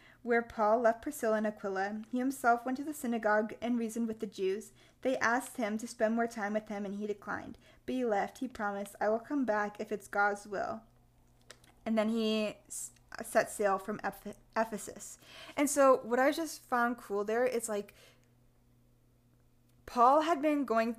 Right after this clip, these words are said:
to all these different cities where no one was accepting him or, like, what he had to say. No one was accepting the gospel.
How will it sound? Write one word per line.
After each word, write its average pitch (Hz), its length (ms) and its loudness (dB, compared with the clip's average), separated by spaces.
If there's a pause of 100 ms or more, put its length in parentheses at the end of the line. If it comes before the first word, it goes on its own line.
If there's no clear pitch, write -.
to 247 360 -6
all 208 240 6
these 220 220 -6
different 214 300 -4
cities 202 440 -6
where 226 80 -2
no 214 200 0
one 202 180 0
was 214 160 -2
accepting 214 480 -6
him 214 360 -4 (360)
or, 233 180 6
like, 208 240 2
what 214 100 0
he 220 100 -2
had 202 120 2
to 202 60 -8
say. 202 360 -4
No 214 140 -2
one 220 120 0
was 220 120 -6
accepting 208 420 -4
the 214 80 -2
gospel. 196 720 0